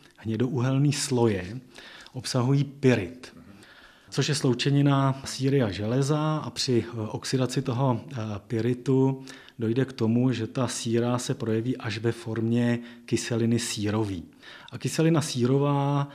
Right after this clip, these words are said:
snižuje, eh, P H zcela zásadně, to znamená, ty vody se stávají kyselými,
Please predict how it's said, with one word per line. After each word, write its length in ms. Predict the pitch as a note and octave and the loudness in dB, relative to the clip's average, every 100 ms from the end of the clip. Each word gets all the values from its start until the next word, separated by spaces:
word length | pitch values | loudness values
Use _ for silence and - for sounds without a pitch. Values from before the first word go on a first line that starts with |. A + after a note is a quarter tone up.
| - - | -20 -16
snižuje, 760 | - A#2 A2+ B2+ C3 C3+ C#3 C3+ - | -2 0 2 4 4 4 2 -2 -4
eh, 240 | C3 A2 | -4 -4
P 280 | G2+ B2+ G#2+ | -2 -2 -2
H 500 | F#2+ G#2+ A2 C3 D3+ | -2 -4 -2 0 -2
zcela 320 | D#3 B2+ A2 | -4 -8 -8
zásadně, 840 | G2+ F#2+ G2 - A#2+ C3+ C3+ C#3 C#3+ - - | -4 -4 -4 -6 -4 -2 0 0 -4 -12 -14
to 100 | - | -6
znamená, 280 | A2+ A#2+ B2 | -2 0 0
ty 120 | B2+ | 0
vody 220 | A#2 A#2 | 0 0
se 140 | A#2+ B2 | -2 -6
stávají 640 | - A#2 A2+ B2 A#2+ G2 - - | -6 -6 -2 -2 -2 -2 -8 -10
kyselými, 840 | A2 - A2+ A2+ A#2+ A#2+ C#3 | -6 -2 0 2 2 4 2